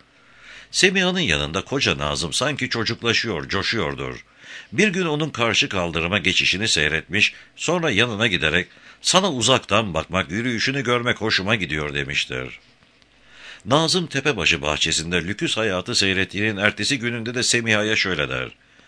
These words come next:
"Dün gece senin yüzünden az kalsın kavga çıkarıyordum." Doğrudur bu. Nazım oyunu seyrederken adamın biri Semiha'ya laf atmış. Nazım da iskemlesini kaptığı gibi adamın üzerine yürümüştür.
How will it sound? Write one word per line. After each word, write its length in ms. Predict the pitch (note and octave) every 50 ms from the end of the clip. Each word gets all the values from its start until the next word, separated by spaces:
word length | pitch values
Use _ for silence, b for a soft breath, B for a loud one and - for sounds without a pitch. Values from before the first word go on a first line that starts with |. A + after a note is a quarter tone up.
| B B B B B B - -
"Dün 220 | - E3+ G3+ F#3
gece 240 | F3 F3 D3 E3 D#3
senin 240 | - - B2 D3 D#3+
yüzünden 440 | C#3 G2 D#2 D#2+ F2+ E2+ G2 G2
az 240 | F2+ F#2 A#2 B2+ -
kalsın 380 | - G#2 G#2 G2 - - A#2+ G#2
kavga 340 | - G2 F#2 F2 D#2+ F#2 F2+
çıkarıyordum." 720 | - - - D#2+ D2 D2+ D2 C#2+ C2+ A#1+ C2+ C2 B1 A1 G#1 - _ _ _ _ _ b b b b b b b b b b _ -
Doğrudur 500 | D2 D#2+ F2 G#2 D3+ D3 C3+ D2+ B1 A#1
bu. 200 | C2+ C2+ A#1+ - B B B B B B
Nazım 400 | F2 G#2+ B2+ C#3+ B2 G2+ D3+ C#3+
oyunu 280 | A#2+ A2 G#2 G2 A2+ C#3
seyrederken 520 | - - D#2 D#2 D2+ D2 D#2+ D#2+ - G#2+
adamın 480 | F#2+ E2+ F2+ F2+ F#2+ F#2 G#2 B2+ A#2 F#2
biri 180 | G2+ A2 A#2
Semiha'ya 560 | - - G2+ G2 F#2+ G2 D#2+ D#2+ F2 F#2 G2 F#2
laf 180 | F2+ E2+ -
atmış. 500 | D#2 D2+ - - - C#2 C2 B1+ - B B B B B B B -
Nazım 420 | F#2+ A#2+ C#3 C3+ A2+ A#2+ E3+ D#3+
da 60 | D3 C#3+
iskemlesini 640 | C3+ - - - C#3+ D3 C#3+ C3+ B2 - B2 B2+ A#2
kaptığı 380 | - A#2 A2+ - - - C3+
gibi 220 | C3 G#2+ A2 G2+ A2+
adamın 360 | D#2 D2 D2 D#2+ E2+ G2 G2+
üzerine 400 | F2 D2 D2+ E2 D#2+ D#2 D#2+ F2+
yürümüştür. 760 | D#2+ D2+ D2 C#2+ C#2 C#2 C#2+ - - - C2+ C2 C2 A#1+ -